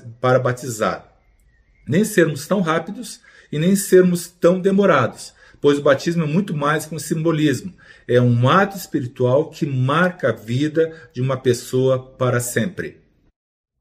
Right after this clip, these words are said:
Então, qual é o significado da palavra batismo? A palavra batismo tem sua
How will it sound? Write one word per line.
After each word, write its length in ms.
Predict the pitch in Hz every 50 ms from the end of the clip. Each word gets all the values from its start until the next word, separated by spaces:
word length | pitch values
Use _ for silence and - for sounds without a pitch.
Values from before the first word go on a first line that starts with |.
| _ _ _ _ _ _ _ _ - - - _ -
Então, 600 | - 233 226 - - 151 123 104 90 85 - - _ _ _ _ _ _ _ _
qual 220 | - 208 208 208 233
é 80 | 240
o 80 | 233 226
significado 800 | 233 - 185 165 151 139 - - - - - 143 151 147 147 143
da 160 | 123 131 120
palavra 640 | - - 117 107 107 113 120 123 120 123 123 120 -
batismo? 840 | 113 110 113 123 123 123 - - - 151 147 123 101 104 98 87 - - _ _ _ _ _ _ _ _ _ - - _ _ _ - -
A 80 | 123
palavra 440 | - - 202 208 233 233 233 226 190
batismo 640 | 151 139 123 120 - - 151 160 165 135 120 117 104
tem 240 | 95 - 151 170 185
sua 580 | 180 - - 170 143 120 113 117 - - -